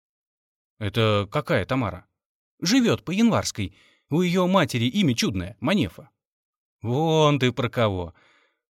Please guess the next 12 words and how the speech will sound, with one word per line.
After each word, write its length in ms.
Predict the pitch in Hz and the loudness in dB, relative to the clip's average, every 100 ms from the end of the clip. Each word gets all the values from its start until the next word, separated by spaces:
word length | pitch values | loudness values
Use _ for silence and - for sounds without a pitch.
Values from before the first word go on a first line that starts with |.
| _ | _
А 100 | 117 | -6
я 140 | 156 240 | -2 2
и 80 | |
не 140 | 254 226 | 6 6
знал, 320 | 113 117 196 | 4 2 2
что 180 | - 185 | 0 -2
у 60 | |
неё 180 | 180 170 | -2 -2
такая 280 | 165 156 147 | -4 -4 -4
фамилия. 540 | 147 139 123 107 101 - _ _ | -2 -2 -2 -4 -8 -14 _ _
А 100 | 175 | -6
что?» 260 | - 104 | -6 -6